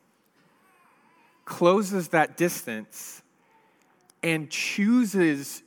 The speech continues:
human limitations for the sake of love. Nobody does it to him. He chooses it.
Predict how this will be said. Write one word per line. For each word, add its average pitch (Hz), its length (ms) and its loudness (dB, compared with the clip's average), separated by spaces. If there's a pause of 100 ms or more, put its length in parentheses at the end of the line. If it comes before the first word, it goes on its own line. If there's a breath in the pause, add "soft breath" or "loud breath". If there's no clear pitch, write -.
human 220 560 0
limitations 165 880 -4
for - 160 -14
the 139 100 -10
sake 143 300 -8
of 131 120 -12
love. 107 380 -12 (3000)
Nobody 226 400 6
does 156 320 2
it - 180 -6
to - 220 0
him. 123 280 -8 (400)
He 175 140 -8
chooses 302 580 2
it. 190 160 -18